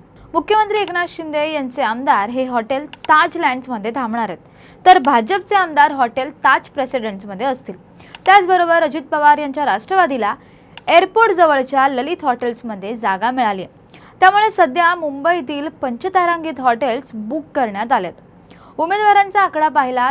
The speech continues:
तर महायुतीमधील प्रमुख पक्ष भाजपकडून पाच उमेदवार देण्यात आलेत आणि मुख्यमंत्री एकनाथ शिंदे यांच्या शिवसेनेचे, त्याचबरोबर अजित पवार यांच्या राष्ट्रवादीकडून प्रत्येकी दोन उमेदवार उभे करण्यात आलेत.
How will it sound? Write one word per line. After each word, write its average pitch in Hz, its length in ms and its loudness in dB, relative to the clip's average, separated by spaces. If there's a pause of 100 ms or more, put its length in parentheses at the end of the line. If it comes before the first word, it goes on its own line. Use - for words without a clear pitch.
तर 285 120 -4
महायुतीमधील 254 880 -8 (100)
प्रमुख 233 280 -6 (140)
पक्ष - 300 -8 (160)
भाजपकडून 220 640 -8 (440)
पाच 359 280 6
उमेदवार 226 520 -2 (300)
देण्यात 247 400 -2
आलेत - 600 -10
आणि 330 120 2
मुख्यमंत्री 359 520 -4
एकनाथ 311 300 -4
शिंदे 294 360 -8
यांच्या 277 300 -6
शिवसेनेचे, 294 720 -4 (340)
त्याचबरोबर 302 580 2
अजित 302 260 -2 (100)
पवार 359 240 2
यांच्या 320 280 -4
राष्ट्रवादीकडून 233 720 -4
प्रत्येकी 240 540 -8
दोन 240 240 -4
उमेदवार 208 540 -8 (360)
उभे 254 220 0
करण्यात 208 360 -4
आलेत. 180 200 -10